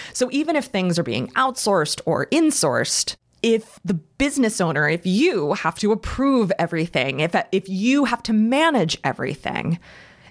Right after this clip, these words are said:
then that causes friction and headaches and complexity as well. So think about your own business's procedures and processes. Think about your admin, your customer support, and your management.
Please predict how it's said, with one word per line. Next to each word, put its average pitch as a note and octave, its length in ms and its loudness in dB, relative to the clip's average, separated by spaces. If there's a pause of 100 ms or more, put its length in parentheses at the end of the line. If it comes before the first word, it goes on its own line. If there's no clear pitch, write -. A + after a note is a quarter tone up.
then A3+ 540 2
that G#3+ 480 0
causes D#3 600 -2
friction C3 720 -4
and C3 160 -2
headaches D#3+ 840 -2
and D#3 180 -4
complexity - 680 -4
as B2+ 140 -4
well. C3+ 340 -4 (520)
So C#4 100 -4
think F4 180 0
about F#4 180 0
your A#3 220 0
own G3 260 2
business's D#3+ 800 -2 (100)
procedures - 580 -2
and D3 140 -4
processes. - 800 -8 (380)
Think C#4 120 0
about C4 220 0
your G#3+ 140 0
admin, D#3+ 520 0
your D3+ 80 0
customer E3 400 -2
support, D3 420 -4
and - 80 -10
your D3 100 -2
management. E3+ 640 0